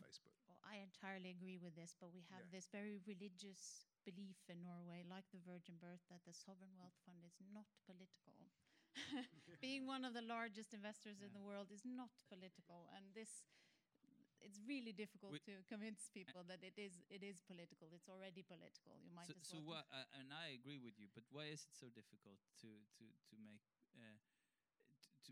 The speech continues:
Speaker 3: be more political about our, our sovereign wealth? I, uh,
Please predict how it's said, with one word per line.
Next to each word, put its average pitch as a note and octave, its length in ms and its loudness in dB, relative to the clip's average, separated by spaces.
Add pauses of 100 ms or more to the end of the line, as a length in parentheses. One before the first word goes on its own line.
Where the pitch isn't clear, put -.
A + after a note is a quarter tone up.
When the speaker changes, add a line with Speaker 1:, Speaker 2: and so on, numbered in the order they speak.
(120)
Speaker 3:
be B2 160 2
more A#2+ 240 0
political A2 640 -8
about G2+ 320 -14
our, G#2 120 -14 (220)
our G#2+ 60 -10
sovereign G#2 340 -10
wealth? G2+ 240 -10
I, C3 220 -2
uh, C#3 80 -10